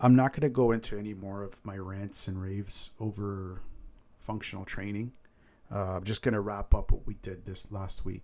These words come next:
which was on Sunday, we introduced the month, the week. On Monday, I introduced, m-, uh, the myth-, myths and misconceptions that are regarding and surrounding, um,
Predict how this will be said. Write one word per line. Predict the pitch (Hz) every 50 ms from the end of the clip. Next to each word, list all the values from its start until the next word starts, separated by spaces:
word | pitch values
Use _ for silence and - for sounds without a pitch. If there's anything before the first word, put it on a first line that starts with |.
| - -
which | 98 101 - - - 101
was | 98 95 98 95 - -
on | - 95 95 92
Sunday, | - - 104 101 101 95 104 101
we | 98 101 101 95
introduced | 90 - - - - 98 92 - -
the | 98
month, | 95 98 98 101 - -
the | - 101
week. | 98 104 98 - - - - - - - - - - - _ -
On | - 98 98 95 95 95
Monday, | 95 101 104 113 110 101 107 107 107 104 - - - _ -
I | 95 98 95 92 92 92 92 95 - -
introduced, | 101 104 101 - 90 - 98 98 95 - - - - -
m-, | 95 95 - - _ -
uh, | 95 92 90 92 90 90 90 - - - - - - - -
the | - 101
myth-, | 98 104 104 - - - - 113 113 - _ _ -
myths | 107 113 127 123 - - - - - -
and | 110 107
misconceptions | 101 98 - - - 107 98 - - 98 - - - 101 92 -
that | - - -
are | 95 92
regarding | - 101 98 92 - 117 107 101 104 95 90 92
and | 92 98 95
surrounding, | - - 98 92 90 95 98 98 98 95 87 95 95 87 82 - - - - - - - - - - - - - -
um, | 92 90 87 87 90 87